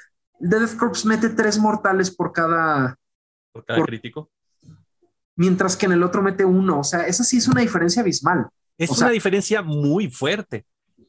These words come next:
Speaker 1: es que, es que lo vuelve letal.
Speaker 2: Lo vuelve letal, exacto. Pero el chiste de nuevo es, pues esos son los que vienen en la caja.
Speaker 1: Sí, y, y, y
Speaker 2: Bueno,
Speaker 1: mira
Speaker 2: el libro que viene en la caja, ¿no?
Speaker 1: Exacto, porque tiene su libro y te dice, los juegas así.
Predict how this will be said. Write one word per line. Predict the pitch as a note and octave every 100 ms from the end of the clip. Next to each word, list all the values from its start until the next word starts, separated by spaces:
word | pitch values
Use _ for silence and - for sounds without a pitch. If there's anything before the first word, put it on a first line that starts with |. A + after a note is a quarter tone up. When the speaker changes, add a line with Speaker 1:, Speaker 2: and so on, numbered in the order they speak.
| _
Speaker 1:
es | G3+ -
que, | A#3 -
es | F3+
que | -
lo | A3
vuelve | F3 F3+ G3+
letal. | F3 D#3+ A#3 - - _
Speaker 2:
Lo | D3
vuelve | B2+ C3 B2+
letal, | A#2 B2+ D#3+ -
exacto. | B2+ E3 - C#3+ - _ _ _ _ _
Pero | E3 E3 E3+
el | F#3+
chiste | D#3 F3 - F#3
de | D#3+
nuevo | B2+ B2 A#2+ C#3
es, | C#3+ - _ _ -
pues | A#2
esos | B2 D#3+
son | - E3 F#3+ G#3+ -
los | A#2+ -
que | -
vienen | A2 A#2 A#2 C3 F3 _
en | - F#3+
la | B2+ A2+
caja. | F#3+ - - _ _ _ _ _ _ _
Speaker 1:
Sí, | - - C4 D4 C4 A3+ A#3 -
y, |
y, | - -
y | B3
Speaker 2:
Bueno, | C4 B3+
Speaker 1:
mira | G3+
Speaker 2:
el | D#3
libro | D#3+ G3 C4 -
que | C#3+
viene | C3 C3+
en | B2
la | A2
caja, | - F#2 - _ _ _ -
¿no? | A#2 C#3 -
Speaker 1:
Exacto, | E3 C#3+ F#3+ - C3
porque | A#3 -
tiene | F#3 G3+ A#3
su | A#3+ G3
libro | F3+ F#3+ G3 A#3
y | E3+
te | F3
dice, | E3 F3 C#3 D3
los | F3 E3+
juegas | E3+ E3 F#3+ F3
así. | - D#3